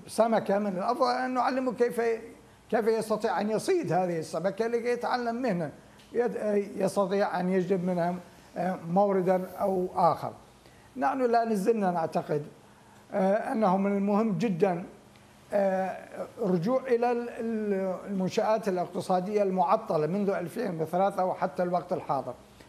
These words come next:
ليس يعني التبريرات أن الوضع في العراق لم يكن يسمح إلى آخره، لا، إحنا ب-، الآن قاربنا على العشرين عاما. بعد، بعد كل هذه الفترة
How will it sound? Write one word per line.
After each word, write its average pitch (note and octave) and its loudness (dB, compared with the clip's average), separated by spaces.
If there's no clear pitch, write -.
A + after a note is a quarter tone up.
ليس B3 0
يعني G#3 0
التبريرات A3 2
أن G3+ 2
الوضع G3+ 4
في F#3+ -2
العراق G3+ 2
لم F#3 2
يكن F3 0
يسمح G#3 2
إلى E3+ 0
آخره، A3 2
لا، B3+ 0
إحنا G3 -2
ب-، F3+ 0
الآن G#3 0
قاربنا G3+ 4
على F#3+ 4
العشرين G#3+ 0
عاما. G#3 2
بعد، F#3 4
بعد F#3 4
كل C4+ 4
هذه G#3+ 4
الفترة A3+ 2